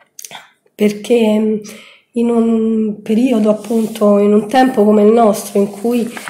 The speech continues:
eh, si ritiene molto difficile o addirittura impossibile rega-, legarsi ad una persona per tutta la vita e, e addirittura c'è una cultura che proprio riflu-,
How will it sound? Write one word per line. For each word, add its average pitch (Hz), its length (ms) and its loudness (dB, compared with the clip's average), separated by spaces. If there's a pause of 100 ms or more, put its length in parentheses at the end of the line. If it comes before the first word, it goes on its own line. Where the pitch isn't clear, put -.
(160)
eh, 214 260 2
si 208 160 -2
ritiene 220 400 4
molto 226 320 0
difficile 208 640 0
o - 20 2
addirittura 208 500 -2
impossibile 208 800 -2
rega-, 185 300 -4
legarsi 208 680 0
ad 208 100 -2
una 233 180 0
persona 214 480 -2
per 196 160 -4
tutta - 380 -6
la 202 120 2
vita 208 540 -2 (540)
e, 214 640 4
e 214 40 0
addirittura 214 540 0
c'è 240 180 0
una 220 180 2
cultura 208 580 0
che 185 140 -4
proprio 220 340 -2
riflu-, 220 440 -2